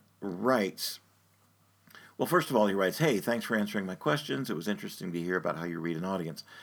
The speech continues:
I found out that I've already been doing some of the things you suggested to reach my sixty-five and older audience. I focus on hits of the fifties and sixties.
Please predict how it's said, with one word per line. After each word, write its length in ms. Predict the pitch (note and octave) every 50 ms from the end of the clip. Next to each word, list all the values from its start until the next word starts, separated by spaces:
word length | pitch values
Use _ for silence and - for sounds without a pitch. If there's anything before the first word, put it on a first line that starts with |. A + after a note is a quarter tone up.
| - - - - - -
I 60 | - -
found 280 | - G#2+ A#2 C#3 C3+
out 240 | G#2 F#2 F2+ G2 F2
that 100 | F#2+ F2
I've 140 | F2+ F2+ E2+
already 320 | F#2 G2+ G2 G#2 A2+ G#2+
been 200 | G2 G2 G#2 G2+
doing 220 | G2 G2 F#2 F#2 F#2
some 220 | - - B2+ D3
of 80 | D3+ A#2
the 80 | G2+
things 360 | F2 - F#2 F2 F2+ F2+ E2
you 60 | G2 -
suggested 580 | - - F2 D#2+ B2+ C3+ B2 - - - F#2
to 120 | - - D2
reach 260 | E2 F2+ - - -
my 120 | E2 F2
sixty-five 600 | E2+ - - - - - - D#2 - F2 E2+ E2 D#2
and 80 | D2+
older 220 | D2+ D#2 D2+ D2+ D2+
audience. 380 | F2 F2+ F2 E2+ E2+ - - - _ - - - - - - - _ -
I 60 | -
focus 360 | - G2+ F#2+ - F#2+ D#2+ -
on 140 | E2+ E2+ D#2
hits 280 | D2+ - - - -
of 120 | E2+ E2+ E2+
the 80 | F2
fifties 460 | E2 - - - - - E2+ E2 D2+ -
and 120 | D2+ D2+
sixties. 420 | - D3 - - - F2+ E2+ D#2+